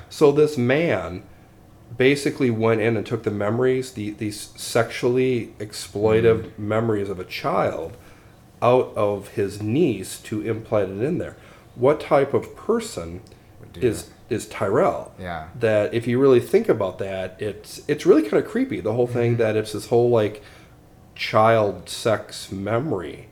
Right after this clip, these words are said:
Speaker 2: Hmm.
Speaker 1: Then, you know, then
Speaker 2: Yeah.
Speaker 1: of course we have the spider eating the, the children and all that.
Speaker 2: <laughs>
Speaker 1: But it, it's, it's this whole idea that Rachel is such a genuinely nice, good person.
Speaker 2: Mm-hmm.
Speaker 1: And then Tyrell seems like, oh, you know, he's another,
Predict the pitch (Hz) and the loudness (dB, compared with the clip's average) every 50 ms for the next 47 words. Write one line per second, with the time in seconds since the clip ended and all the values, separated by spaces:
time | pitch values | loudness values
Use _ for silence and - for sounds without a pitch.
0 | - - - 123 117 98 85 82 135 127 123 - 156 131 110 90 92 90 - - | -20 -16 -12 -10 -8 -8 -4 2 2 2 4 4 2 2 2 2 0 -2 -2 0
1 | 123 113 107 - 110 - 120 110 104 104 - - - - 98 92 92 90 95 85 | 0 2 4 2 2 2 2 0 0 0 -4 -6 -4 -2 -2 -2 -2 -4 -4 -6
2 | 90 95 92 92 90 87 90 85 87 - - - 98 98 - 117 113 101 - - | -6 -6 -8 -8 -8 -8 -8 -8 -10 -10 -14 -16 -16 -10 -6 -2 -2 0 0 0
3 | 170 180 - 202 - - 185 - - - - - - - - - - - - 143 | 0 2 2 0 2 2 0 0 -2 -10 -18 -20 -20 -20 -20 -20 -12 -2 2 4
4 | 131 120 110 - - 127 120 - - 131 127 131 - - - 135 135 120 - - | 6 6 4 2 2 0 0 2 2 0 -2 -2 -6 -6 -2 -2 -2 -2 -2 -8
5 | - - - - - - - - 139 143 135 - - 160 170 175 160 131 127 131 | -16 -16 -18 -20 -20 -20 -18 -10 -6 -6 -4 -2 0 0 2 2 2 2 2 2
6 | 135 123 120 104 - - 110 113 113 - - - - 107 107 - - 104 - 101 | 2 4 2 2 0 0 0 0 0 0 -2 -2 -2 -2 -2 -2 -4 -4 -4 -6
7 | 101 - 104 95 95 110 107 107 104 104 98 95 98 98 95 98 92 92 90 - | -6 -6 -6 -4 -2 -2 -2 -2 -2 -4 -6 -6 -8 -8 -8 -8 -8 -8 -8 -10
8 | - - - - 123 113 - 95 92 85 82 - - - 110 139 151 - - - | -12 -14 -16 -14 -14 -10 -8 -8 -8 -8 -10 -12 -6 -4 -4 -4 -4 -6 -12 -14
9 | 139 139 147 - - - 127 135 131 120 117 107 101 104 107 - 117 107 107 104 | -16 -16 -16 -20 -18 -16 -14 -12 -10 -8 -8 -8 -8 -10 -8 -4 -2 -2 0 0
10 | 104 101 101 98 95 95 95 92 90 92 - - - _ - - - - - - | 0 0 -2 -2 -2 -4 -6 -8 -10 -12 -14 -20 -20 _ -20 -20 -20 -20 -20 -18
11 | - - 107 101 98 104 113 127 123 120 117 110 107 101 - - - - - - | -10 -6 -4 -2 0 2 4 6 6 6 6 4 2 0 -4 -12 -16 -12 -6 -2
12 | 135 139 151 156 139 - - - 110 107 101 98 - 101 107 110 104 101 101 101 | 0 0 0 0 -2 -4 -4 -2 -2 -2 -2 -4 -4 -4 -4 -4 -4 -6 -8 -8
13 | 104 107 107 110 101 104 101 101 107 101 95 98 | -8 -6 -4 -4 -4 -2 -2 -2 -2 -2 -4 -6